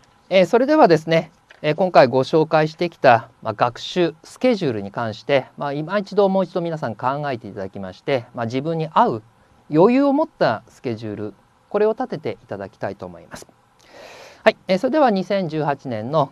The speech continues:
管理業務主任者マンション管理士の講座説明会、学習開始時期別完業、えー、満館学習法の、えー、説明会、これで終了いたします。お疲れ様でした。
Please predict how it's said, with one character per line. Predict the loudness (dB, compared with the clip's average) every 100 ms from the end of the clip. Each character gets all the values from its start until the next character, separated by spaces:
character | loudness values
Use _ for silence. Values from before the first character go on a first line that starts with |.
| _
管 | -10
理 | -8
業 | -6
務 | -6
主 | -8
任 | -8
者 | -6 -4
マ | -6
ン |
シ | -8
ョ | -8
ン |
管 | -8 -12
理 |
士 | -8
の | -8
講 | -8 -10
座 | -8
説 | -10 -10 -10
明 | -10
会、 | -12 -20 _ -8
学 | -8 -8
習 | -2 0 -2 _
開 | -2 -2
始 | -2 -8 -8 -10
時 | -14
期 | -8 -6
別 | -6 -6 -8 _
完 | -10 -6
業、 | -4 -6 _ _ -10
え | -4
ー、 |
満 | -4 -2
館 | -4
学 | -4 -8
習 | -8 -8
法 | -6 -8 -2
の、 | -2 -2 _ _ _
え | -6 -6
ー、 |
説 | -6 -8 -6
明 | -8
会、 | -8 -14 -12
こ | -8
れ | -2
で | -2 -4 _
終 | -14 -10
了 | -8
い | -10
た | -14
し | -10
ま | -10
す。 | -12 _ -20
お |
疲 | -14
れ | -12
様 | -12 -16
で |
し | -14
た。 | -14